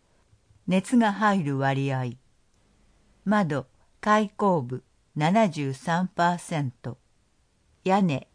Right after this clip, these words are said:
十一パーセント、換気六パーセント、外壁七パーセント、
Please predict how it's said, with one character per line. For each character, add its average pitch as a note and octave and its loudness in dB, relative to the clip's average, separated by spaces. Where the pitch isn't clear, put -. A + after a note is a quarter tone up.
十 F#3 0
一 - -8
パ E3+ 0
ー E3 -6
セ D#3+ -6
ン B2 -4
ト、 A#2+ -12
換 F#3 0
気 - -8
六 C#3+ -6
パ G3 0
ー F#3+ -2
セ F#3 -6
ン B2+ -4
ト、 - -14
外 D#3+ 2
壁 D#3+ -8
七 D3+ 0
パ F3+ 2
ー F#3 -4
セ D#3 -6
ン B2+ -6
ト、 - -12